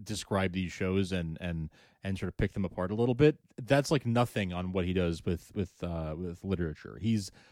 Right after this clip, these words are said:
r-, truly, truly, like, you get to hear, like, college level, uh, uh, analysis of, of some classic literature, uh, and some, and some offbeat stuff too. So I, I really, really have been enjoying what you've been doing with Read Up.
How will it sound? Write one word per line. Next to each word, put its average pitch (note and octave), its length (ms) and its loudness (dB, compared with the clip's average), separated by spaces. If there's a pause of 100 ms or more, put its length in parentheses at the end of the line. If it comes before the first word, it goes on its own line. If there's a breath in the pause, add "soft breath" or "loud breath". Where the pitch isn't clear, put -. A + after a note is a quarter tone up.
(320 soft breath)
r-, C3 240 -6
truly, C#3 560 10
truly, F#2+ 720 0 (360)
like, G2+ 220 -2
you A#2 160 2
get B2+ 200 4
to B2 100 2
hear, A2 320 6
like, F#2 240 0
college G#2 480 4
level, F2 580 -2
uh, E2 400 -2 (320 soft breath)
uh, F2+ 200 -2
analysis G2+ 760 4
of, F2+ 400 -2
of F2+ 100 -8
some G2 140 -4
classic F2+ 340 -6
literature, E2 600 -2
uh, D#2 260 -4
and A2 240 2
some, A2+ 220 0
and A2 120 0
some A2+ 140 0
offbeat G2 340 -4
stuff C#2+ 220 -10
too. - 260 -12 (340 soft breath)
So F2 300 -2
I, G#2 200 -2 (120)
I A2+ 200 4 (340)
really, B2+ 380 10
really G#2 180 4
have F#2 120 2
been F#2+ 100 0
enjoying F2+ 260 0
what E2+ 60 -2
you've E2 100 -4
been F2 80 -4
doing E2 160 -2
with D#2 140 -6
Read E2 100 -6
Up. D#2 140 -10